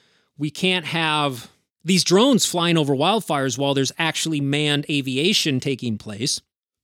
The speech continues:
So that will be an interesting integration as well, and something everybody will have to get used to. On a previous podcast, we discussed the nighttime flying operations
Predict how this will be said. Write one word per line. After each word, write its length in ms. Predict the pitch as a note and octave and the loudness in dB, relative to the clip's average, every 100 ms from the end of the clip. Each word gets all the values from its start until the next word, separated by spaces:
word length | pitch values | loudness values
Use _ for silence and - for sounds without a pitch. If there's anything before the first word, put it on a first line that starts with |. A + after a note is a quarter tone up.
| _ | _
So 220 | - G3+ | 0 2
that 260 | E3 G3+ A#3+ | 2 0 2
will 120 | A#3 | 2
be 180 | F3 F#3 | 4 4
an 80 | F3 | 4
interesting 500 | F3 F3 - E3+ E3 | 2 -2 -2 -2 0
integration 840 | F3 D#3+ D3 C3 D3+ D3+ - C#3 | 0 0 -2 -2 -2 0 -2 -2
as 300 | C#3+ C3 A#2+ | -4 -6 -6
well, 520 | A#2+ D3+ G3 C#3+ B2+ | -2 0 2 2 0
and 160 | E3 D3 | 0 0
something 380 | - D3 D#3+ D3+ | 2 0 -2 0
everybody 400 | C3+ C#3+ C3+ C3+ | -2 -2 -2 -2
will 120 | C3 | -4
have 300 | - C#3+ B2+ | -6 -8 -8
to 60 | C3+ | -6
get 180 | C3 C3 | -6 -4
used 360 | C#3+ F#3+ - | 0 0 0
to. 220 | - G2+ - _ _ _ - | -2 -8 -10 _ _ _ -4
On 140 | E3 | -2
a 40 | |
previous 380 | D3+ G3+ F#3+ F3 | 0 0 2 2
podcast, 600 | - F3+ E3+ F3 D#3+ - | 2 -2 -2 -2 -2 -2
we 100 | E3 | -2
discussed 640 | D#3+ - - F3 D#3 - C3 | 0 0 0 0 -2 -2 -4
the 80 | |
nighttime 640 | C3+ C3+ F#3+ - - E3 D3 | -2 0 -2 -4 -2 0 0
flying 340 | - D3 C#3+ | -2 -2 -2
operations 840 | C#3 C3 C#3 C3 C3 - C3+ B2 - | -2 -4 -4 -2 -2 -4 -2 -2 -2